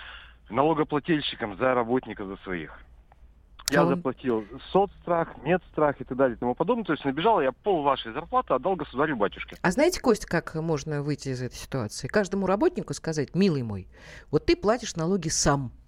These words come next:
Speaker 1: Мы пробовали этот момент.
Speaker 2: Ну и?
Speaker 1: Налоговая инспекция, мы попытались вывести часть работников, вывести, да, э, на договор Г П Х, так называемый.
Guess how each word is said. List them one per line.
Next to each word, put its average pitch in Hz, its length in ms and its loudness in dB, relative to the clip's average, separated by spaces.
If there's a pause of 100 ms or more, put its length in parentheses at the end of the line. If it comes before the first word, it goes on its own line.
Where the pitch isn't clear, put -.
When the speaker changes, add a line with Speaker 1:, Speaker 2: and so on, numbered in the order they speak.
(880)
Speaker 1:
Мы 78 340 0
пробовали 240 520 2
этот 226 160 -2
момент. 190 400 -2
Speaker 2:
Ну 226 440 4
и? 190 340 0 (840)
Speaker 1:
Налоговая 131 720 4
инспекция, 131 500 -2
мы 160 160 2
попытались 143 680 -2
вывести 123 560 -2
часть - 320 0
работников, 127 680 -2 (140)
вывести, 98 500 -4
да, 156 240 2 (340)
э, 101 360 4
на 196 360 4
договор 131 420 4
Г 139 120 -4
П - 100 -8
Х, 139 180 2
так - 160 -8
называемый. 87 560 -2